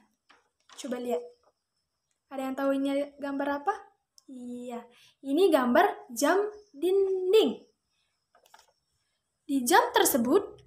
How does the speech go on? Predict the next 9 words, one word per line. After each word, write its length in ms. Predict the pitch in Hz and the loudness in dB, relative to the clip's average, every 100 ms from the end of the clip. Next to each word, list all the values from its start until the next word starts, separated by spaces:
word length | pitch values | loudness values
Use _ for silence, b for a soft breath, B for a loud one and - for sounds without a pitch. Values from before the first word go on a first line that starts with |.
| _ | _
ada 400 | 262 240 254 - | -6 -2 0 0
angka 560 | 247 233 254 403 - - - - - | -2 -2 2 2 2 -8 -20 -20 -14
satu 640 | - 233 220 370 480 480 | -10 -8 -2 2 2 0
sampai 640 | - 254 240 339 480 494 - - | -6 -6 0 2 2 2 -8 -6
dua 160 | 262 302 | 2 4
belas. 640 | 381 571 359 - - - - - - - - - - - - - - - | 6 6 4 2 -4 -4 -8 -10 -12 -12 -12 -12 -12 -16 -18 -20 -20 -16
Angka 240 | 285 262 254 | -14 -10 0
satu, 320 | 415 466 440 | 0 4 6
dua, 480 | 403 381 370 381 | 8 6 6 2